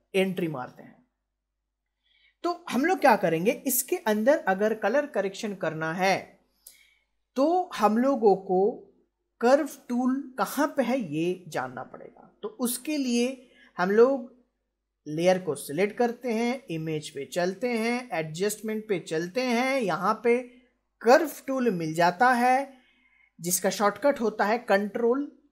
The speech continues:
एम। हम लोग अगर कर्व में क्लिक करेंगे तो ऐसे कुछ दिखने वाले हैं आपका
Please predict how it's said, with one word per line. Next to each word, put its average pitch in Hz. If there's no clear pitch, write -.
एम। 233
हम 190
लोग 247
अगर 190
कर्व 185
में 160
क्लिक 269
करेंगे 262
तो 196
ऐसे 277
कुछ 247
दिखने 196
वाले 160
हैं 214
आपका 156